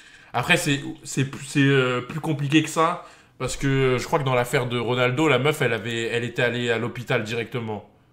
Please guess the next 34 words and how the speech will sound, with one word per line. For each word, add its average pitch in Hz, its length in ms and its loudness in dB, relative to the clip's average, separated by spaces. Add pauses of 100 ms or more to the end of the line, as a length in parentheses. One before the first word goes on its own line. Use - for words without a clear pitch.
(160)
Du 113 80 -10
coup, 143 280 0
euh, 113 200 -2 (300)
tu - 100 -8
vois, 135 80 -2
c'est, 110 260 -6
c'est - 120 -14
pas 120 80 -4
la 117 80 -2
même 104 140 -8
chose. - 380 -12 (1000)
Mais 117 180 -4
ouais, 139 220 6
j'avoue, 139 280 4
si - 140 0
une 147 80 2
meuf, 139 280 4
tu 131 120 -6
la, 123 220 2
tu 123 120 -4
la 127 80 2
fréquentes 139 420 -2
et 127 80 -2
un 123 140 -4
an 135 100 0
plus 135 160 -6
tard, 139 160 2
elle 117 100 0
dit, « 117 120 -6
Ouais, 127 200 0
il 110 80 -4
m'a 110 80 -4
violé », 120 440 -2
euh, 104 300 -4